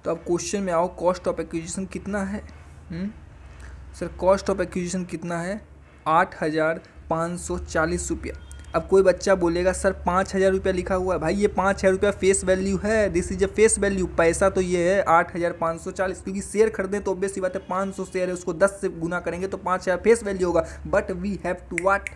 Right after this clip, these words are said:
हमें क्या चाहिए? हमें चाहिए रुपया। कितना आपने जब उस share को ख़रीदा तो आपने कितना रुपया पे किया? आपने किया, पे किया है आठ हज़ार पाँच सौ चालीस।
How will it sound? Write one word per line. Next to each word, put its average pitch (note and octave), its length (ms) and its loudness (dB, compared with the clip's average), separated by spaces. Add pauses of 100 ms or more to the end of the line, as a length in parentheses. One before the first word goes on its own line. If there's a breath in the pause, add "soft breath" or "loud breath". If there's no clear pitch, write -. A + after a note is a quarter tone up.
(320 loud breath)
हमें F#3+ 260 -4
क्या G3 240 -2
चाहिए? F3 680 -4 (680)
हमें D3+ 220 -8
चाहिए D#3 320 -4
रुपया। D3+ 420 -2
कितना E3 400 -8
आपने E3 400 -6
जब E3 220 -4
उस - 140 -12 (120)
share E3 240 -2
को E3 120 -4
ख़रीदा D#3+ 360 -2
तो F3 120 -4
आपने D#3+ 220 -6
कितना D#3+ 260 -10
रुपया D3+ 180 -6 (140)
पे F#3+ 140 2
किया? F3 300 -2
आपने D#3 240 -6
किया, D#3 320 -6
पे E3 220 -4
किया D3+ 260 -2
है D#3+ 100 0
आठ D#3 260 -2
हज़ार D#3+ 120 -4
पाँच D#3+ 240 -6
सौ E3 100 -8
चालीस। G3 400 -2